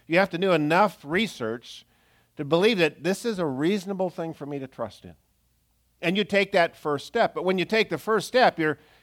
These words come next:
your faith is, well, it's in its infancy. It's, it's just beginning.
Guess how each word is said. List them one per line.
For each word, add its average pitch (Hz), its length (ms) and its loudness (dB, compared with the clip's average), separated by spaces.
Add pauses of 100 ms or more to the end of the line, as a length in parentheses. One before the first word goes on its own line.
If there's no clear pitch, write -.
your 160 140 -2
faith 226 380 0
is, 135 420 -6 (280)
well, 147 160 0
it's 143 140 -6
in 170 80 -6
its 139 160 -10
infancy. 113 440 -10
It's, - 180 -10
it's - 280 -10
just 185 460 -10
beginning. 117 460 -10